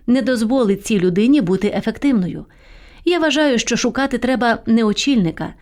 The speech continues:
а команду кризових менеджерів культури, яка б запропонувала цю стратегію, спираючись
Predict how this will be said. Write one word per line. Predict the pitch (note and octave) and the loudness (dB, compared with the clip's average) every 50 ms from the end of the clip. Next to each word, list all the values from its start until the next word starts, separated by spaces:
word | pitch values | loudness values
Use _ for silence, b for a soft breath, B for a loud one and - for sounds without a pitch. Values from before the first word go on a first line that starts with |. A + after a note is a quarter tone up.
| b b - | b b -6
а | - B3+ B3+ | -4 -2 -2
команду | B3+ C4+ C4+ C4 C#4 C#4 B3+ A3+ G3 F3+ F3+ | 0 2 2 4 4 4 2 2 2 2 0
кризових | F3+ G3+ G#3 A3 B3 B3 C4+ G#3 G3 - | 0 0 0 0 0 0 0 0 0 0
менеджерів | G3+ G3+ G3 G3+ G#3 G3+ F#3 A3 G#3 G#3 G3+ | 0 0 2 2 0 0 0 0 0 0 -2
культури, | - A#3 A3 G#3 - C4 B3+ A#3 F3+ E3+ - - | 0 -2 -2 0 0 0 0 0 0 -2 -4 -2
яка | - G#3+ G#3 - A#3 A3 | -2 -2 0 0 -2 -2
б | A3 B B B B B | -4 B B B B B
запропонувала | G#3+ G3+ B3+ B3 B3 A3+ A3 G#3+ G#3 G#3 G3+ F3+ G#3+ B3 B3+ A3+ F#3+ F#3 | 0 0 0 0 0 -2 -2 0 0 2 2 2 0 0 0 0 0 0
цю | F#3+ - G#3 | 0 -2 -2
стратегію, | F3 - F#3+ F3+ F3+ F3+ F#3 E3+ F3+ F3+ E3 E3 F3+ b b b | -2 -2 -2 -4 -2 0 0 0 0 -2 -2 -4 -6 b b b
спираючись | - - - - A3 G3 F#3+ F#3 G3 A3 B3+ A#3+ - D#4+ C#4+ - | -10 -6 -2 0 0 2 2 2 0 0 0 0 0 -2 -2 -4